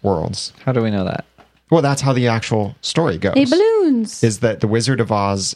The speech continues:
Speaker 1: is from, um, from Omaha or Nebraska.
Speaker 2: Okay.
Speaker 1: Uh, uh, uh, I'm blanking out there. Can't remember which one. But the Wizard of Oz is from the United States, basically. He's from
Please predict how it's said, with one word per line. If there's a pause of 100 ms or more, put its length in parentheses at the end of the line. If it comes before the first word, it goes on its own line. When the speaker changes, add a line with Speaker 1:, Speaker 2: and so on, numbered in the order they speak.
Speaker 1:
is
from, (220)
um, (220)
from
Omaha (960)
or
Nebraska.
Speaker 2:
Okay. (100)
Speaker 1:
Uh, (1200)
uh,
uh, (680)
I'm
blanking
out
there. (120)
Can't
remember
which
one. (460)
But (100)
the
Wizard
of
Oz
is
from
the
United
States,
basically.
He's
from